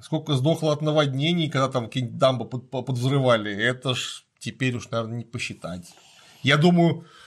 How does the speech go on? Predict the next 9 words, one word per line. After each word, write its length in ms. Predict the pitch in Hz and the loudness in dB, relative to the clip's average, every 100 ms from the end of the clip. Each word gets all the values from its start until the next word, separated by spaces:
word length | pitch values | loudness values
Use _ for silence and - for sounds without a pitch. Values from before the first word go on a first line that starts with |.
| - _ _ _ _ | -20 _ _ _ _
можно 340 | 143 220 214 190 | 4 6 6 2
было 220 | 156 156 | 0 0
бы, 100 | 143 | 2
наверное, 400 | 143 139 127 127 | 4 2 2 -2
если 180 | 123 127 | -2 -4
бы 80 | 120 | -2
заняться 580 | 139 139 135 123 117 | 2 2 0 -2 0
анализом 420 | 127 139 127 117 120 | 2 2 2 0 0
архивов, 540 | 123 - 135 120 - | 0 -2 -2 -4 -8